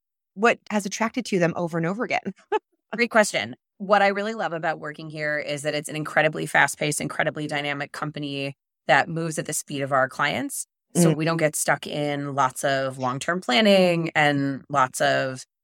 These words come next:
Speaker 2: you know, two, five, seven-year thinking. We certainly love a strategy, but we're really nimble and we pride ourselves on that.
Speaker 1: Yep.
Speaker 2: We're also very kind of bold thinkers, creative thinkers, very willing to take a chance, willing to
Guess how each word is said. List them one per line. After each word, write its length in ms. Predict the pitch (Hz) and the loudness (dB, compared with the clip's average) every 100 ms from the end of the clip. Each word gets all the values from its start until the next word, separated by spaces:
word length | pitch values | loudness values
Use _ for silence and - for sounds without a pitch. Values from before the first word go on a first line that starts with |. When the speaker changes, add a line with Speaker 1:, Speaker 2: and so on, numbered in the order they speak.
| _ | _
Speaker 2:
you 80 | 160 | -2
know, 120 | 147 | -2
two, 300 | 131 - 151 | -2 -2 -2
five, 340 | 139 156 131 131 | 0 6 6 6
seven-year 380 | 151 135 147 160 | 2 2 0 -2
thinking. 440 | 226 208 185 170 | 0 2 2 2
We 80 | 160 | 0
certainly 320 | - 185 170 | -2 0 0
love 160 | 156 156 | 0 0
a 40 | |
strategy, 760 | 151 143 143 143 156 147 143 - _ - | 2 2 2 0 -4 -4 -4 -10 _ -6
but 100 | 160 | -4
we're 140 | 170 | 0
really 220 | 160 160 | 2 4
nimble 480 | 151 147 143 139 143 | 4 4 2 0 2
and 240 | 139 147 143 | 0 0 -4
we 520 | 143 139 139 139 135 | -4 -2 -4 -6 -10
pride 220 | - 135 143 | 0 4 4
ourselves 340 | 147 165 165 | 4 2 2
on 120 | 180 | 2
that. 260 | 185 214 247 - - | 4 4 2 -6 -6
Speaker 1:
Yep. 120 | 147 | -4
Speaker 2:
We're 160 | 160 165 | 0 2
also 560 | 160 - 165 156 156 - | 4 4 4 4 0 -6
very 600 | - 156 151 156 156 151 | -4 -2 0 0 -2 -2
kind 220 | - 160 147 | -6 -6 -6
of 100 | - | -2
bold 300 | 156 151 139 | 2 2 0
thinkers, 460 | 147 139 156 156 | -2 2 2 2
creative 580 | - - 156 147 147 147 | -4 -6 -2 -2 -2 -4
thinkers, 760 | - 147 151 151 139 143 147 - _ _ - | -2 -4 0 0 2 2 -2 -6 _ _ -4
very 280 | 143 147 156 | 2 4 4
willing 320 | 151 156 151 | 4 4 2
to 60 | |
take 200 | 151 156 | -2 -6
a 60 | - | -4
chance, 480 | - 151 143 143 - | -4 2 2 2 -2
willing 440 | 143 147 151 151 | -2 0 2 2
to 640 | 147 - 160 160 156 151 | 2 -2 -2 -2 -2 -2